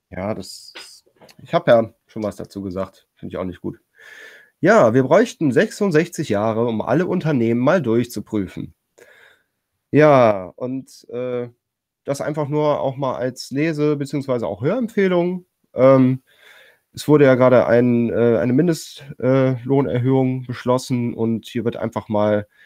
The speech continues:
das System so ein bisschen erklärt, warum es gar nicht darauf ankommt, wie hoch der Mindestlohn eigentlich ist, sondern es geht halt darum, dass man die Ausweich-, Ausweichmöglichkeiten halt begrenzen kann und ja, dass man halt auch irgendwie mal Kontro-, zumindest auf den Niveaus Kontrollinstanzen schaffen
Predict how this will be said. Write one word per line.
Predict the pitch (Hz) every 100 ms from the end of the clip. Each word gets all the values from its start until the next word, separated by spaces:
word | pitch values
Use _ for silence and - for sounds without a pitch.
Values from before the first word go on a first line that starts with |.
| _ -
das | 117
System | - - 147 147
so | 131
ein | 123
bisschen | 135 98
erklärt, | 113 - 120 123
warum | 117 123 131
es | -
gar | 117
nicht | 131 -
darauf | 120 117
ankommt, | 120 143 143 127
wie | 120
hoch | 107 143 185
der | 123
Mindestlohn | 123 123 117 120 117
eigentlich | 107 113 117 113
ist, | 156 175 -
sondern | 127 127 120
es | -
geht | 131
halt | 123 117
darum, | 120 117 117 113 110 _ _ _ -
dass | 110
man | 120
die | 117
Ausweich-, | 123 151 143 127 127 - -
Ausweichmöglichkeiten | 127 131 117 120 117 - - 110 107 104 107
halt | 107
begrenzen | 110 110 107 - -
kann | 107 104
und | 117 113 - _ _ _ _ _ _ _ _ _ _
ja, | - 117 110
dass | 107 110
man | 123
halt | 120
auch | 90 -
irgendwie | 139 127 127 127 120
mal | 113 117 117
Kontro-, | - 117 - 123 113 123 -
zumindest | - 120 127 123 -
auf | 113 - _ 123
den | 131
Niveaus | 139 120 131 -
Kontrollinstanzen | 117 - 127 127 110 113 110 - 110 98 101
schaffen | - 117 - 104 95